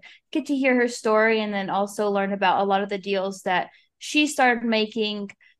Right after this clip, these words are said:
Obviously, she's not in college anymore, so she doesn't make N I L deals, but she does do a lot of personality rights and intellectual property deals. So she was giving advice to a lot of the young girls who were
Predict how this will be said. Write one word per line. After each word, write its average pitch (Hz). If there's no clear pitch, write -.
Obviously, 247
she's 240
not 220
in 214
college 208
anymore, 196
so 202
she 202
doesn't 202
make 196
N 202
I 196
L 185
deals, 185
but 196
she 202
does 202
do 202
a -
lot 185
of 190
personality 190
rights 180
and 196
intellectual 185
property 277
deals. 214
So 226
she 220
was 214
giving 202
advice 190
to 214
a -
lot 185
of 180
the 196
young 190
girls 190
who 196
were 185